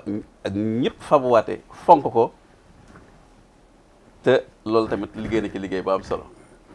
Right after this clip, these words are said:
Waaye nag dëkkub sëñ Touba bii nga xamante ne mooy Touba, damay faral di wax ne sëñ bi bi muy ñëw, Touba dafa amoon lu ko tënk.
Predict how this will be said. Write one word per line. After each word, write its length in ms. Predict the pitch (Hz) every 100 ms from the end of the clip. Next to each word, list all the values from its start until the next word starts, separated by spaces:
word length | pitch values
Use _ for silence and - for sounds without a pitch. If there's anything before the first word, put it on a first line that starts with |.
| - - -
Waaye 140 | 110 135
nag 120 | 135
dëkkub 180 | 170 160
sëñ 200 | 156 135
Touba 200 | 131 113
bii 300 | 110 139 151
nga 40 | 147
xamante 240 | 139 127
ne 80 | 120
mooy 180 | 120 127
Touba, 320 | 127 98 92 - - - - - - - - - - -
damay 180 | 135 147
faral 220 | 139 127
di 60 |
wax 120 | 131 120
ne 80 |
sëñ 160 | 110 143
bi 100 | 131
bi 80 | 123
muy 340 | 147 151 151 - - - 123
ñëw, 260 | 151 117 - - - _ _ - - - - -
Touba 260 | - 139 139
dafa 160 | 127 139
amoon 160 | 143 135
lu 80 | 123
ko 80 | 123
tënk. 220 | 117